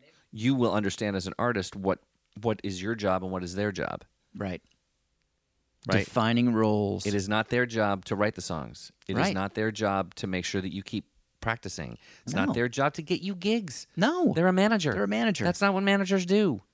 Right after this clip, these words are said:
Speaker 1: They
Speaker 2: If
Speaker 1: might
Speaker 2: they're,
Speaker 1: get you a showcase.
Speaker 2: if they're a great manager, it is their job to always make you feel
Speaker 1: Like you're awesome.
Speaker 2: like you're awesome and like you're, and help you get centered. And
Speaker 1: Right.
Speaker 2: that's how you'll know it's a good relationship, a good management relationship,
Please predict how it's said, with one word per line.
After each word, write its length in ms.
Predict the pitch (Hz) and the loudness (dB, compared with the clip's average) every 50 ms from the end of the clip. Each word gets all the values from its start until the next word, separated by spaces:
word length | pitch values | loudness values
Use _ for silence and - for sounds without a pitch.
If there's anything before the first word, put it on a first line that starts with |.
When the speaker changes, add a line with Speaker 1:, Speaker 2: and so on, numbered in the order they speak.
| _ - | _ -2
Speaker 1:
They 80 | - 131 | 0 2
Speaker 2:
If 60 | 123 | 4
Speaker 1:
might 60 | 127 143 | 4 6
Speaker 2:
they're, 80 | 127 | 6
Speaker 1:
get 100 | 123 156 | 4 4
you 100 | 139 135 | 4 2
a 40 | 120 | 0
showcase. 640 | - - - 151 190 - - 151 160 175 - - - | 2 2 2 0 2 2 0 0 0 0 -4 -4 -4
Speaker 2:
if 120 | 127 - | -2 0
they're 160 | - 120 110 | 2 2 2
a 40 | 104 | 2
great 320 | 101 - 135 156 196 220 | 0 0 2 2 2 2
manager, 520 | 135 110 101 98 101 98 - 101 95 95 117 _ _ _ _ _ _ _ _ _ _ _ _ _ _ _ - | 0 -2 -2 -2 -4 -4 -6 -6 -6 -8 -8 _ _ _ _ _ _ _ _ _ _ _ _ _ _ _ -2
it 140 | 127 117 110 | 0 2 4
is 200 | 123 135 139 139 | 4 2 2 2
their 220 | 123 113 110 104 104 - - - - | 2 2 2 2 0 -4 -12 -14 -6
job 360 | - 110 101 95 92 98 - | -2 -2 0 0 -2 -4 -6
to 100 | - - - _ - | -8 -10 -8 _ -2
always 320 | 104 110 117 117 113 104 | 0 2 2 2 0 -2
make 220 | 113 104 101 - - | -2 -2 -4 -2 -6
you 80 | 107 | -8
feel 520 | 101 - - - 110 107 92 92 92 95 - _ _ _ _ _ _ _ _ _ - | -8 -8 -6 -6 -4 -4 -4 -4 -6 -8 -12 _ _ _ _ _ _ _ _ _ -8
Speaker 1:
Like 180 | 90 85 - | -8 -6 -4
you're 160 | 85 85 - - _ _ _ _ - | -4 -6 -6 -6 _ _ _ _ -10
awesome. 340 | - - - - - 113 113 - | -10 -10 -10 -12 -12 -12 -6 -2
Speaker 2:
like 200 | 117 110 104 - | -2 -2 0 -2
you're 100 | 113 - - | -4 -4 -2
awesome 360 | - 156 160 - - - - - | -2 -2 -2 -4 -6 -8 -6 -4
and 120 | 107 107 | -2 -2
like 220 | 107 107 104 - 120 | 0 -2 -2 -2 -2
you're, 160 | 113 117 - - | -2 -2 0 0
and 120 | 117 117 117 | -2 -2 0
help 280 | 104 151 160 151 - | 0 0 -2 0 -2
you 80 | 156 151 | -4 -8
get 240 | 131 123 139 120 - | -6 -4 -4 -4 -4
centered. 520 | - - 131 123 113 - 98 87 - - _ _ _ - | -4 -2 -2 -2 -2 -4 -6 -10 -12 -14 _ _ _ -2
And 100 | - 120 | 2 2
Speaker 1:
Right. 60 | - | 2
Speaker 2:
that's 140 | 156 160 - | 2 2 0
how 80 | 170 165 | 0 0
you'll 180 | 175 165 170 170 | 0 0 0 0
know 220 | 170 165 202 196 | 0 0 0 -2
it's 120 | 135 - 131 | -2 -4 -6
a 20 | |
good 180 | 110 113 110 104 | -4 -4 -4 -4
relationship, 560 | 107 101 104 101 - - 98 - 107 98 - | -4 -6 -6 -6 -6 -6 -6 -4 -4 -4 -4
a 60 | 107 | -2
good 160 | - 117 101 | -2 -2 -2
management 360 | 104 98 98 98 95 - 92 | -2 -2 -4 -4 -4 -6 -8
relationship, 380 | 90 90 92 90 - 92 85 82 | -8 -8 -8 -8 -8 -6 -6 -6